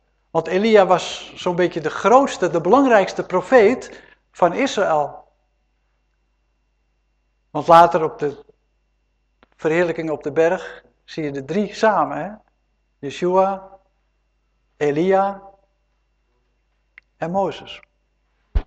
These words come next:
En in zekere zin was natuurlijk Johannes de Doper Elia. Dat is ook gezegd, hè?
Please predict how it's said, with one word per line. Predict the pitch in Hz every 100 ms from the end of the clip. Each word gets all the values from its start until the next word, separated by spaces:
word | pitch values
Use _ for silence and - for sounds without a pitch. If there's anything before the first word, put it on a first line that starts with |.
| _ _ _ _ _ - _ - _ _ _ _ _ _ _ _ _ _ _ _ _ - - _ _ _ _ _ _ _ _ _ _ -
En | 254 247 214 - - - _ _ _ _ _ _ _ -
in | 226
zekere | 190 294 330 226
zin | 165 165 165
was | 190 277 - - - - _ _ _ _ _ _ _ -
natuurlijk | 170 - 208 180 143
Johannes | 160 147 220 170 - -
de | 156
Doper | 143 208 160 170
Elia. | - 151 185 269 165 131 - _ _ _ _ _ _ _ _ _ _ _ _ _ _ _ _
Dat | -
is | 139
ook | 156
gezegd, | - 220 269 -
hè? | 202